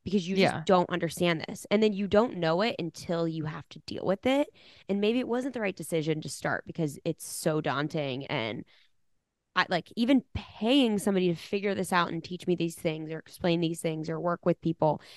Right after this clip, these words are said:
Speaker 1: is so expensive that I had to be successful before I could even afford that. So I think it, like, you know, the rich just keep getting richer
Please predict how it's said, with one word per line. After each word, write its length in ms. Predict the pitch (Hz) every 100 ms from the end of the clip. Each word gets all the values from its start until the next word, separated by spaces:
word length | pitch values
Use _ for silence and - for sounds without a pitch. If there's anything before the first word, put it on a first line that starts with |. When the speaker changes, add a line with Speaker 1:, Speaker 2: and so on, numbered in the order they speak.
| -
Speaker 1:
is 200 | 190 190
so 220 | - 175
expensive 680 | - - - 160 165 151 147
that 140 | 165
I 120 | 165 165
had 180 | 170 170
to 80 | - _
be 160 | 202 208
successful 460 | 196 - 170 170
before 200 | 165 170
I 60 | 160
could 100 | 165
even 140 | 156
afford 440 | 147 - 156 151 160
that. 400 | 170 - 196 277 _ - - - _
So 100 | -
I 100 | 185
think 200 | 180 185
it, 140 | 185 -
like, 340 | 151 143 - _ _ _ _ _ _ _ _ _ _ _ -
you 140 | 180
know, 200 | 156 139 139 -
the 100 | 175
rich 240 | 170 - -
just 160 | -
keep 160 | - 170
getting 240 | - -
richer 440 | 185 - - 156